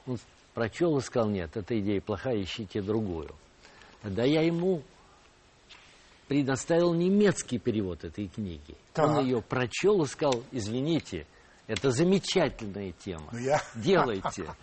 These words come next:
Speaker 2: <laughs> Вы
Speaker 1: Понимаете?
Speaker 2: хотите
Speaker 1: И потом
Speaker 2: сказать, что
Speaker 1: мне его жена Детлинда, Турбан, з-,
Speaker 2: Да.
Speaker 1: великолепнейшая
Speaker 2: Да.
Speaker 1: актриса,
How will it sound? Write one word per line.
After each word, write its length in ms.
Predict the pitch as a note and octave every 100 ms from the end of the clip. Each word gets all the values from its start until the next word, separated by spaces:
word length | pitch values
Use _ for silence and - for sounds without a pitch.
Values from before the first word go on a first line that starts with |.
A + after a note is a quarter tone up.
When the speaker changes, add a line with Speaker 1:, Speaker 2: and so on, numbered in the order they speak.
| -
Speaker 2:
<laughs> 180 | B3
Вы 180 | - E3
Speaker 1:
Понимаете? 480 | C3 B2+ C3+ E3+ F#3+
Speaker 2:
хотите 80 | C3+
Speaker 1:
И 40 |
потом 120 | F#3 - F#3 G3+
Speaker 2:
сказать, 20 |
что 80 | G3+
Speaker 1:
мне 140 | F#3+
его 200 | F3+ E3
жена 440 | B2 D#3+ D3+ C3+ D#3
Детлинда, 800 | C3+ - D3 B2+ A#2 B2+ D3+ A2+ - _ - -
Турбан, 340 | C#3 C3+ B2+ A2
з-, 320 | G#2 A2 G#2 F#2 F#2+ F#2+ F2+
Speaker 2:
Да. 180 | F2
Speaker 1:
великолепнейшая 1080 | F2+ G#2+ - B2+ C3+ - G#2+ - G2+ F#2 F2+
Speaker 2:
Да. 160 | A2 C3
Speaker 1:
актриса, 400 | G#2 G2 - B2+